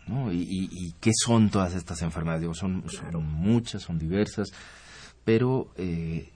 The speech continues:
Speaker 1: ¿qué tanta era su repercusión? ¿Cómo podemos entender la importancia, la
Speaker 2: Bueno,
Speaker 1: importancia
Speaker 2: la, la
Speaker 1: del esquema?
Speaker 2: importancia que tiene la vacunación es que, eh,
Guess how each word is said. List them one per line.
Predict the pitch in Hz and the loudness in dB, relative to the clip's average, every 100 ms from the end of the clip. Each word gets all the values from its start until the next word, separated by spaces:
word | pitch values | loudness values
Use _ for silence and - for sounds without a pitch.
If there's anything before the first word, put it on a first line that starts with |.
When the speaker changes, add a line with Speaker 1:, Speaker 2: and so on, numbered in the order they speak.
| - | -4
Speaker 1:
¿qué | 143 | -4
tanta | - - 151 139 135 - | -4 2 4 4 2 0
era | 107 98 | 0 0
su | - | -2
repercusión? | 95 82 82 78 - 78 - 98 98 98 95 - - - - | -4 -2 -4 -6 -10 -10 -2 2 2 2 0 -6 -18 -20 -16
¿Cómo | - 147 | -4 -2
podemos | 147 139 127 | 0 0 2
entender | 113 92 85 85 85 | 0 0 0 0 -2
la | 73 | -2
importancia, | 76 76 - 78 73 - 69 65 - - - | -4 -6 -8 -6 -6 -6 -10 -10 -12 -18 -12
la | 160 | -8
Speaker 2:
Bueno, | 156 151 | -6 -6
Speaker 1:
importancia | - | -4
Speaker 2:
la, | 160 | -4
la | - 214 | 0 0
Speaker 1:
del | |
esquema? | 214 240 | 0 -2
Speaker 2:
importancia | 240 311 359 359 | -2 -2 -4 -2
que | 233 | -2
tiene | 202 220 233 | 0 -4 -2
la | 202 | -4
vacunación | 170 165 170 165 165 190 190 | -6 -6 -6 -6 -6 -10 -10
es | 190 - | -10 -10
que, | 190 | -10
eh, | 175 | -10